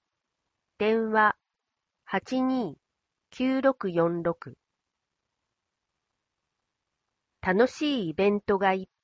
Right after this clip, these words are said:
ぱい。商工祭り。時、五月二十五日土曜、二十六日日曜、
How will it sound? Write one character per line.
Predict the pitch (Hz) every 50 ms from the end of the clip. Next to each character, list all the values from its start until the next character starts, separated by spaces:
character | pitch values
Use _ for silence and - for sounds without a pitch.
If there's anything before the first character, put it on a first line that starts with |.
| _
ぱ | - 185 180
い。 | 185 175 175 - _ _ _ _ _ _ _ _ _ _ _ _ _ _ _ _ _ - -
商 | - 247 254 262 254
工 | - - 254 254 254 254 247
祭 | 240 247 247 - - 185 147
り。 | 139 127 - _ _ _ _ _ _ _ _ _ _ _ _ _ _ _ _ _ _ _ _ _ _ _ _ _ _ _ _ _ _ _ _ _ _ _ _ _ _ _ _ _ _ _ _ _ -
時、 | 190 175 - - 233 226 - - _ _ _ _ _ _ _ _ _ _ _ _ _ _ _ _ _
五 | - 240 277
月 | 302 302 277 - - 190
二 | 180 196 226 208
十 | - 214 196 175 170
五 | 151 180 185
日 | 190 185 165 - - 143
土 | - 156 147 151
曜、 | 160 175 180 160 139 127 135 _ _ _ _ _ _ _ _ _ _ _ _ _ _ _ _ _ _ _ _ _
二 | 202 226 269 277
十 | - 277 285 247 214 196
六 | 170 151 - - 196 185
日 | 185 185 - - 180 165
日 | 170 170 160 - - 196 196 196
曜、 | 190 185 170 147 127 135